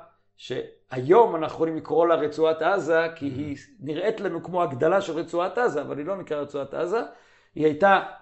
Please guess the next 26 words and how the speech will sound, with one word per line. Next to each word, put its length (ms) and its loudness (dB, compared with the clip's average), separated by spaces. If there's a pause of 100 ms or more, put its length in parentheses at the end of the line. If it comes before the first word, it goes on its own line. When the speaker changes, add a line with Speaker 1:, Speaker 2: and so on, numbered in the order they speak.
(140)
Speaker 1:
מישור 400 0
החוף 320 0
הדרומי, 720 -8
באמת 380 -4
העיר 180 0
החשובה 420 -6
בה 100 -6
הייתה 380 -4
עזה. 240 -4
Speaker 2:
Mm-hmm. 420 -16 (500)
Speaker 1:
אשקלון 360 -6
לא 80 -4
הייתה 180 -6
קיימת, 300 -2
הייתה 220 -6
מג'דל, 580 2
שהייתה 480 -4 (600)
עיר 340 -6
ערבית, 640 -6 (120)
אבל 140 -2
קטנה 340 -2
יותר 280 -4
מ-, 340 -14
מעזה, 420 -4 (960)
והיה 280 2
איסדוד, 580 -4